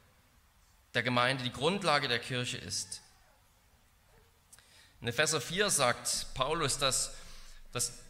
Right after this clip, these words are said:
Jesus etliche als Apostel gegeben hat, etliche als Propheten, etliche als Evangelisten, etliche als Hirten und Lehrer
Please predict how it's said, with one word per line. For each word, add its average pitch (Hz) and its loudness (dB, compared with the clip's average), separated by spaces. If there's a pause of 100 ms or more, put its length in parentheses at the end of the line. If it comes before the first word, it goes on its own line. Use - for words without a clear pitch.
(120)
Jesus 160 2
etliche 196 4
als 143 4
Apostel 180 0
gegeben 160 0
hat, 175 4
etliche 175 4
als 139 2
Propheten, 175 -4
etliche 180 4
als 143 2
Evangelisten, 151 -2
etliche 170 2
als 135 4
Hirten 185 -4
und 131 0
Lehrer 185 0